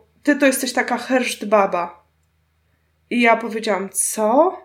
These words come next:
W ogóle jak można mnie tak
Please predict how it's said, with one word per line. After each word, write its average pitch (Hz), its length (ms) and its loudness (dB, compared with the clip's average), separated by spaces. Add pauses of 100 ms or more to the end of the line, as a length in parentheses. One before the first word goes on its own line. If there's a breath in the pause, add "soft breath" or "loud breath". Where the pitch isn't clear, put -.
(380)
W 233 60 -10
ogóle 233 640 -4 (1200)
jak 233 240 -2
można 294 400 2
mnie 277 360 2
tak 302 280 2